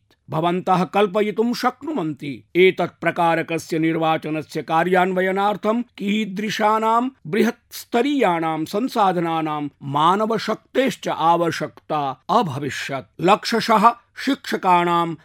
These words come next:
अधिकारिणां, कर्मचारिणां चाहर्निशं श्रमेण निर्वाचनमिदं सम्पन्नम्।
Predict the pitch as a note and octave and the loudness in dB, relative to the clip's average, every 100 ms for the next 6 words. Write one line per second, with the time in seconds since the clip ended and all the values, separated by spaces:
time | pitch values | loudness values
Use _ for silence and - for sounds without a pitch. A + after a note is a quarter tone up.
0 | _ E3+ F#3 B3+ G#3+ F3+ F3 E3+ D#3+ E3 | _ -2 0 2 4 4 4 2 0 -2
1 | D3+ F#3+ A3 B3+ G#3 F#3 F3+ E3+ E3 D#3+ | -2 0 2 2 2 2 2 0 -2 -4
2 | D#3 - F3 F#3+ G#3+ A3+ A3 - G3+ F#3 | -4 2 4 6 4 0 -2 -4 -4 -4
3 | F3 E3 E3 D#3+ D3+ B2+ _ C3+ E3 G3 | -6 -2 -2 -2 -4 -10 _ 0 2 4
4 | A#3 G#3 F3 D#3+ D3 D3 C#3 D#3+ F3+ F3+ | 2 2 0 -2 -2 -4 -6 -6 -6 -4
5 | E3 B2+ A2+ | -4 -6 -10